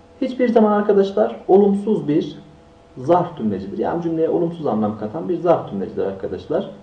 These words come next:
Düşünmedi birinci yüklemimiz, çalıştı ikinci yüklemimiz arkadaşlar.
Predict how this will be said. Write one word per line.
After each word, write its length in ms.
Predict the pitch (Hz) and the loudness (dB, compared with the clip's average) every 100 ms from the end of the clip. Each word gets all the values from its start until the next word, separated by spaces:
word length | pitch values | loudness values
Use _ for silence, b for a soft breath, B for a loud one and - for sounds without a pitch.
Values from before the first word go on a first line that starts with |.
| - _ _ _ _ _ - - 160 | -20 _ _ _ _ _ -20 -12 -6
Düşünmedi 640 | 202 202 165 143 143 156 151 - - - | -4 -2 -2 -2 -2 -4 -8 -16 -10 -4
birinci 300 | 147 143 113 | -2 -2 -4
yüklemimiz, 640 | 98 101 98 107 151 170 - - _ - | -4 -2 -2 0 -4 -6 -12 -20 _ -16
çalıştı 640 | - 202 170 - 151 151 151 - - - | -2 -2 -2 -2 0 0 -2 -12 -18 -12
ikinci 540 | 156 - 147 139 110 - - - | -8 -6 -4 -2 -4 -6 -16 -12
yüklemimiz 520 | 104 101 98 92 95 87 | -8 -6 -8 -8 -8 -6
arkadaşlar. 580 | 90 - - - - | -8 -10 -14 -14 -16